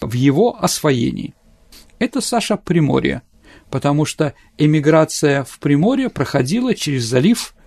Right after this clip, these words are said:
Святой Ольги. Да. Это написано, не знаю, в, в «Разгроме» у Фадеева и так далее и тому подобное. Но я думаю, что этот вопрос не стал сложным.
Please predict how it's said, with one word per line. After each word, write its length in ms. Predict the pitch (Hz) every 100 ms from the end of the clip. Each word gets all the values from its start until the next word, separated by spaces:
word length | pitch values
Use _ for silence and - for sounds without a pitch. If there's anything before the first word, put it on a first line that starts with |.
| - _
Святой 520 | - - 131 175 185 185
Ольги. 400 | 127 117 110 - - _ _ - -
Да. 220 | 120 - _ - - -
Это 240 | 220 190
написано, 760 | 180 - 180 - 143 135 120 -
не 140 | 143
знаю, 240 | 127 123 113
в, 440 | - - - -
в 300 | - - 117 156
«Разгроме» 560 | 139 117 156 233 214
у 120 | 180
Фадеева 540 | 160 170 151 175 165 147
и 80 | 127
так 180 | 127
далее 220 | 117 175 175
и 40 |
тому 220 | 123 135
подобное. 520 | 139 123 120 - 120 - - - -
Но 400 | 165 190 262 302
я 280 | 269 269 254
думаю, 360 | 190 254 247
что 240 | - - 226
этот 320 | 196 180 -
вопрос 360 | - 208 196 202
не 60 |
стал 340 | - 156 127 -
сложным. 520 | - 139 131 143 123